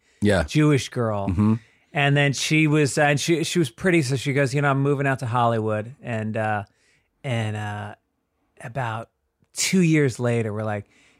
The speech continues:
Speaker 2: I'm not gonna say her name, but, "Remember so-and-so?" And, like, "Yeah." It's like, somebody handed me a, a, a, a V H S tape, and she had been doing some, like,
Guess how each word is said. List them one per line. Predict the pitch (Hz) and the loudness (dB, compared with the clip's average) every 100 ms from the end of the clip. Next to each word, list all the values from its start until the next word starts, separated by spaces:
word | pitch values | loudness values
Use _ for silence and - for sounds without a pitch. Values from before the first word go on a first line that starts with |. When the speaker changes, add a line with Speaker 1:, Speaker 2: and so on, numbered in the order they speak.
| _ - | _ -4
Speaker 2:
I'm | 156 | 0
not | 147 | 0
gonna | 123 | 0
say | 110 131 | -2 0
her | 120 | 0
name, | 120 | 0
but, | 113 | -2
"Remember | 123 202 262 | -2 -2 -2
so-and-so?" | 233 226 226 220 233 220 | -4 -2 -2 -2 -4 -4
And, | 196 | -2
like, | 160 131 | -4 -2
"Yeah." | 165 156 | -2 0
It's | 139 127 | 0 0
like, | 127 117 - _ _ | -2 -2 -10 _ _
somebody | - 147 135 | -4 0 2
handed | 135 127 | 2 2
me | 127 | 2
a, | 117 110 113 131 - | 2 2 0 -2 -6
a, | 120 | -8
a, | 113 117 _ 135 | -8 -12 _ -8
a | |
V | 113 | 0
H | 131 123 131 | 0 2 0
S | 117 - | -2 -2
tape, | 120 104 - _ _ _ - | -4 -4 -6 _ _ _ -8
and | 117 | -6
she | - 139 | 0 0
had | 117 | 2
been | 135 117 | -2 0
doing | 131 123 117 | 0 0 -2
some, | - 123 110 | -2 -2 -2
like, | 104 101 98 - | -2 -2 -6 -14